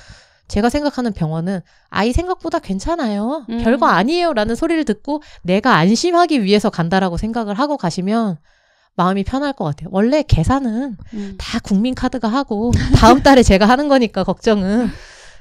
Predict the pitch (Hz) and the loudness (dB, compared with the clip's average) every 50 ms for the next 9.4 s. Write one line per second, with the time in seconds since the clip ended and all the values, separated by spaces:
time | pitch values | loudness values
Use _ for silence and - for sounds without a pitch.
0 | - - - 190 185 175 165 170 175 165 160 156 156 165 175 185 185 185 214 247 | -18 -12 -8 -8 -6 -6 -6 -4 -4 -4 -4 -6 -8 -8 -6 -4 -2 -2 0 2
1 | 262 - 170 196 226 214 185 165 160 165 180 175 180 170 165 160 - 165 160 165 | 2 2 2 2 2 0 0 0 -2 -2 -2 -2 -4 -4 -8 -8 -10 -10 -10 -8
2 | 175 190 185 - - - - - _ _ _ - - 220 214 220 214 202 214 196 | -10 -12 -14 -16 -20 -20 -20 -20 _ _ _ -10 -6 -4 -2 -2 0 0 -2 0
3 | 190 180 180 - - 220 202 175 190 - - 196 180 185 175 165 160 - - 156 | 0 -2 -4 -2 -2 -2 0 0 -2 -2 -2 -4 -2 -2 -2 0 4 4 4 4
4 | - - 160 156 156 170 165 165 175 175 - _ _ _ - 185 208 214 220 214 | 2 0 -2 -2 -4 -4 -6 -6 -10 -12 -14 _ _ _ -6 -2 0 0 0 0
5 | - 214 202 - 185 175 170 170 - 180 180 175 175 175 180 175 175 175 180 180 | 0 0 0 0 0 -2 0 0 0 -2 0 0 0 0 0 0 0 0 0 0
6 | 190 214 294 320 - - 202 180 190 240 262 254 - - 196 185 180 170 - 170 | 0 0 0 0 2 2 4 4 4 4 4 2 2 0 2 2 2 2 2 0
7 | 165 175 175 170 - - 185 - - 190 180 170 170 160 - - - 170 160 160 | 0 0 -2 -2 -2 -4 -4 -4 -2 -2 -2 -2 -2 -2 -2 -2 -4 -2 -2 -4
8 | 160 170 175 160 - 170 160 156 147 - 160 143 - - - 139 285 302 285 330 | -4 -6 -4 -2 -2 -2 -2 -2 -6 -10 -12 -12 -6 0 2 4 6 6 6 8
9 | 370 349 294 349 320 294 330 - | 6 6 6 4 2 2 -4 -6